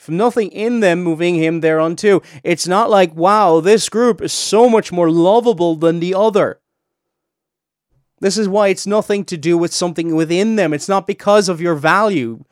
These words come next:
Todd White, or anybody else who teaches that stuff. It's because of his free and special love.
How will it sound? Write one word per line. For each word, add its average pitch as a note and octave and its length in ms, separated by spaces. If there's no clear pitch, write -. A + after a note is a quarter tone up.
Todd C#3+ 320
White, B2 600
or B2+ 120
anybody D3 320
else A3 220
who D#3+ 80
teaches C3 440
that A2 240
stuff. - 540
It's F3+ 220
because E3+ 1200
of E3 220
his E3+ 240
free G3+ 640
and C3 160
special D3+ 720
love. A#2 520